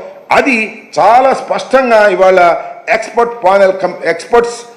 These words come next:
ప్యానెల్ ఎక్స్‌పర్ట్స్ చాలా స్పష్టంగా సీడబ్ల్యూసీకి ఇచ్చినటువంటి రిపోర్ట్ అని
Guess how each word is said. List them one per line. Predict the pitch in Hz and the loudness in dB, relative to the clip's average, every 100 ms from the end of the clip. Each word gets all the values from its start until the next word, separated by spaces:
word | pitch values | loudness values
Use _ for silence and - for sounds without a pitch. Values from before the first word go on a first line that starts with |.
| _ _ - 143 | _ _ -6 -6
ప్యానెల్ | - 208 254 233 | 2 2 4 2
ఎక్స్‌పర్ట్స్ | 226 - 214 - - | 0 -2 -4 -4 -10
చాలా | 185 269 302 | -2 2 2
స్పష్టంగా | - 214 - 240 226 220 - - - - | 0 -4 -4 -4 0 2 0 -4 -16 -14
సీడబ్ల్యూసీకి | 202 196 190 170 156 - | -10 -4 -4 -4 -14 -16
ఇచ్చినటువంటి | 165 156 131 135 131 | -12 -10 -8 -8 -8
రిపోర్ట్ | 120 147 226 214 | -6 -2 0 0
అని | 190 156 123 | 0 -2 -6